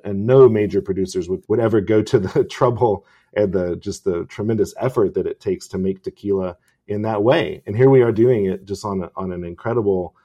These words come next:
scale, but at a very, you know, human hand-, handmade scale. And so that's the tahona side of our distillery. On the other side of our distillery,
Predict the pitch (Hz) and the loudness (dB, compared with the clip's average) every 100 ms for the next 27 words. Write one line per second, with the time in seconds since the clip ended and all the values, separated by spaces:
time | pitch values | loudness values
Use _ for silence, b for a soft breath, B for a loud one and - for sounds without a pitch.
0 | _ _ - 110 113 104 95 92 - 107 | _ _ -8 0 2 2 0 -4 -6 -4
1 | 101 95 90 110 107 95 87 _ _ - | -2 -4 -2 -2 0 0 -4 _ _ -8
2 | 101 80 _ _ _ - 131 113 98 104 | -8 -8 _ _ _ -2 0 0 -2 -4
3 | 110 101 - 101 98 92 98 95 - 87 | -2 -4 -6 -6 -4 0 -2 -2 -8 -8
4 | 80 b b b - 131 139 160 180 180 | -8 b b b -6 0 0 4 4 4
5 | 131 143 131 - 101 98 95 90 - 95 | 4 4 4 2 2 2 0 -2 -4 -2
6 | 92 101 117 b b 120 120 117 127 160 | -2 -2 -6 b b -4 -2 2 6 6
7 | - 117 104 92 92 92 - 98 95 98 | 6 2 2 0 0 -2 -2 0 0 -2